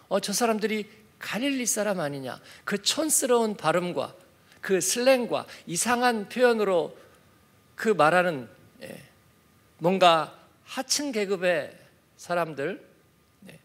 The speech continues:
그런 사람들이 아니냐. 그런데 각 나라의 방언으로 하나님의 큰 일을 저렇게 뚜렷하게 말하는 것이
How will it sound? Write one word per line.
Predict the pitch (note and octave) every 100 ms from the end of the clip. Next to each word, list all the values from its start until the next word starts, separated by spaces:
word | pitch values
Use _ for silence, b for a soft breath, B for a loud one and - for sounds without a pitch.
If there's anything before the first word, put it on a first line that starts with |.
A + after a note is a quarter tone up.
| _
그런 | - F#3 G#3
사람들이 | G3 G#3 G#3 G3+ F3+
아니냐. | F#3+ G3 D#3 - - b b b b
그런데 | - A3 A3 A3+ F#3+ - -
각 | - A#3 C4+ - -
나라의 | D#3+ G3 G3 F#3 F3
방언으로 | C#3 F3 E3 E3 D#3+ D3 B B B
하나님의 | B3 B3+ B3 A3+ A3
큰 | - - - D4+
일을 | D4 C4+ A3
저렇게 | - G3+ - G#3+ C#3+ -
뚜렷하게 | - D4+ D#4+ - B3 A#3 G#3 - B B
말하는 | - D#3+ G3 G3+
것이 | F#3+ - G3 E3+